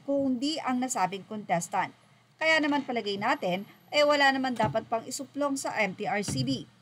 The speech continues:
dahil mismong si Bossing Vic Soto na nga ang humingi ng paumanhin para sa pabirong ito ng contestant. Well, tignan natin kung ano ang naging, magiging say ng mga netizen dito sa mga susunod na araw. Dahil nga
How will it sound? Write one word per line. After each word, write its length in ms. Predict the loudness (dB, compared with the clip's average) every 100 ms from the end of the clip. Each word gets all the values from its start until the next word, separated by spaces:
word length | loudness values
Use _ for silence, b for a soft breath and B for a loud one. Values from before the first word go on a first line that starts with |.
| -20
dahil 500 | -12 0 2 2 -2
mismong 400 | -4 -4 -4 -6
si 80 | -6
Bossing 400 | -6 -6 -6 -8
Vic 140 | -6
Soto 260 | -6 -6 -4
na 140 | -2
nga 140 | 0 0 -2
ang 160 | -6
humingi 320 | -6 -8 -8 -8
ng 140 | -8 -6
paumanhin 720 | -4 0 2 2 2 0 -2 -8 B B
para 400 | 0 4 6 4
sa 240 | 2 -2 0
pabirong 400 | 0 -2 -6 -8
ito 180 | -10 -4 -2
ng 220 | -2 -4 -6
contestant. 680 | -8 -4 -4 -2 0 -2 -4 -16 -20 b b 0
Well, 240 | 4 4
tignan 320 | 2 -2 0 2
natin 400 | 2 2 2 0
kung 160 | 2
ano 160 | 2 -2
ang 80 | -4
naging, 160 | -8 -8 -6
magiging 320 | -4 -4 -6
say 240 | -6 -4
ng 160 | -2 0
mga 160 | 0 0
netizen 400 | 0 -2 -6 -8
dito 400 | -8 -4 -4 -4 B B
sa 160 | 0 2
mga 160 | 2
susunod 400 | 0 -2 -6 -6
na 160 | -6 -4
araw. 400 | 0 2 2 -2 -10 _ b b -4
Dahil 480 | 0 2 2 0 2
nga 160 | 0